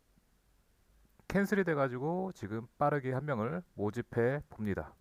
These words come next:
자, 다음 조건 되시면은 연락 주시면 되겠습니다. 일단 자본이 되셔야겠죠. 예, 이거 사업입니다.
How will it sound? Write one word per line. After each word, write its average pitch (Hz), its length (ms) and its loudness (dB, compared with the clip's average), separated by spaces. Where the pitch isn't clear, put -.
자, 170 160 10
다음 202 320 12
조건 196 260 6
되시면은 180 640 6
연락 170 220 8
주시면 170 300 0
되겠습니다. 143 500 2
일단 196 220 8
자본이 220 480 12
되셔야겠죠. 196 760 10
예, 156 400 10
이거 123 120 2
사업입니다. 160 960 10